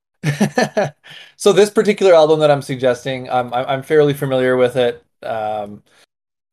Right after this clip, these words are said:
uh, it's, uh, it's got a good mixture of, of his parody stuff and, and, uh, and a couple of his, um,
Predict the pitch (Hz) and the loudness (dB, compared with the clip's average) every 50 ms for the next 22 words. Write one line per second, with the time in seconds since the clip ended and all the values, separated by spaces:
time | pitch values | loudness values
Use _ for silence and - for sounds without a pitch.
0 | _ - 107 107 - - - 117 113 - - - - 123 117 110 110 113 117 113 | _ -10 -8 -8 -8 -6 -6 -8 -8 -8 -10 -4 0 2 2 2 2 0 -2 -2
1 | - 160 143 127 127 131 131 143 131 127 127 - - - - 120 110 107 104 101 | 2 2 2 2 2 0 -2 -2 0 0 -4 -6 -6 -10 -6 -4 -2 -2 -2 -4
2 | 98 - 135 123 113 113 - - 123 117 113 113 113 107 - - 117 107 107 - | -6 -8 -8 -8 -8 -10 -12 -6 -4 -4 -4 -4 -6 -8 -8 -6 -6 -6 -6 -8
3 | 113 107 104 104 104 107 110 107 107 107 101 107 101 98 98 101 113 110 101 98 | -12 -12 -10 -10 -10 -8 -8 -10 -10 -12 -10 -10 -8 -6 -6 -6 -8 -8 -10 -14
4 | - - - - 107 104 104 104 104 101 98 - - 107 101 98 98 98 98 | -16 -16 -14 -8 -6 -6 -6 -6 -8 -10 -12 -14 -10 -10 -10 -10 -10 -16 -20